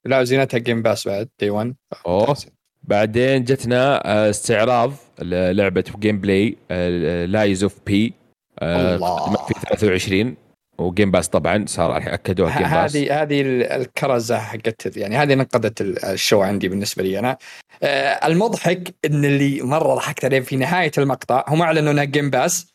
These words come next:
Speaker 1: في نهاية ال-، الحفل، آه، قالوا إنها أكثر لعبة، الجائزة أكثر لعبة منتظرة على بلاي ستيشن هي هذه. <laughs> فالإكس بوكس كا-، كانوا مدرسين يدون
Speaker 2: بس،
Speaker 1: حش-،
Speaker 2: آه،
Speaker 1: حرش يعني.
Speaker 2: الجوائز اللي كانوا يوزعونها في اللعبة سوالف،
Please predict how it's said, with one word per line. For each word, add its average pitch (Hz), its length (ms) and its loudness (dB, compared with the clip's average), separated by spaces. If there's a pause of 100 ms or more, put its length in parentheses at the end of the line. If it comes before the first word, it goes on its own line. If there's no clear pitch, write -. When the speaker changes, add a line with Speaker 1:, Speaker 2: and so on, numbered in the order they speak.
(280)
Speaker 1:
في 139 120 -2
نهاية 185 380 2
ال-، 139 320 2
الحفل، 151 600 -2 (420)
آه، 127 220 2
قالوا 165 440 2
إنها 151 400 0
أكثر 156 380 -4
لعبة، 143 420 2
الجائزة 135 580 0
أكثر - 260 -4
لعبة 131 320 0
منتظرة 127 460 0
على 113 200 2
بلاي 123 120 -2
ستيشن 170 680 0 (100)
هي 131 240 2
هذه. 101 280 -2 (580)
<laughs> - 580 -4
فالإكس 175 460 0
بوكس 208 240 -2
كا-، 175 200 2
كانوا 180 240 0
مدرسين 160 380 0
يدون 147 180 0
Speaker 2:
بس، 147 60 0
Speaker 1:
حش-، 131 340 -2
Speaker 2:
آه، 120 60 -2
Speaker 1:
حرش 131 380 -2
يعني. 113 120 2
Speaker 2:
الجوائز 104 420 -4
اللي 123 120 2
كانوا 127 300 2
يوزعونها 113 460 2
في 90 60 -4
اللعبة 87 520 0
سوالف، 78 440 -2